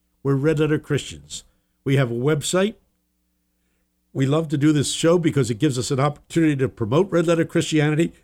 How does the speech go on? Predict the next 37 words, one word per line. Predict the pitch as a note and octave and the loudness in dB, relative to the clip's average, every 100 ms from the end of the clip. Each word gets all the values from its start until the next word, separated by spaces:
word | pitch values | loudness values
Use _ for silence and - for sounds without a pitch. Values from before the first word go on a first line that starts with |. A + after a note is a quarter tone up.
| _ _ _ - | _ _ _ -8
We | A2+ | -2
have | A#2 G2+ | -2 0
rallies, | C3 D#3 E3 D#3+ | 0 2 2 0
we | C3+ | 0
have | B2 A2+ | -2 -2
movements. | A2+ C3+ G2 F2 - - _ _ - D#3 - | 0 -2 -2 -10 -14 -16 _ _ -14 -14 -8
Now, | C3+ D3 G2+ - _ _ _ _ _ _ _ _ - | -4 -2 -4 -10 _ _ _ _ _ _ _ _ 2
there | F#3+ B3 | 2 2
in | |
the | G#3+ | 2
United | F3 G3 F3+ - | 2 2 0 0
Kingdom, | A3+ E3+ A2 - - D3 - | -4 -2 -6 -10 -14 -16 -10
the | - | -2
Red | C#3+ F3+ | 2 4
Letter | F3 D3+ | 4 0
Christian | - D#3+ D#3 C#3+ | -2 -4 -2 0
movement | D3 C3+ C3+ | 0 0 -4
is | B2 | -4
beginning | - B2 C#3 | -4 -2 -2
to | B2 | -4
pick | - C3+ | -6 -4
up | B2+ A#2 | -6 -6
momentum. | A2+ A2+ F#2+ D2 _ _ _ _ _ _ - | -4 -4 -4 -8 _ _ _ _ _ _ -8
Shane | - F3+ F#3 | 0 0 0
Claiborne | D3+ E3+ C#3+ C#3 C3+ | 0 2 2 0 0
and | B2 | 0
I | B2+ C3+ | 0 2
will | B2+ B2 | 0 0
be | C#3 E3 | 2 2
over | D#3+ D#3+ F3 D3 | 4 2 2 2
there | B2 A#2 C3 - _ - | 2 2 0 -4 _ -4
in | C#3+ A#2+ | -2 -2
June. | - F#3 E3 G2+ | 0 2 2 -2
Go | F2+ C3+ | -2 2
to | G3+ | 2
the | G#3 | 2
website | G#3 F3 - F#3 G3 | 0 -2 0 0 0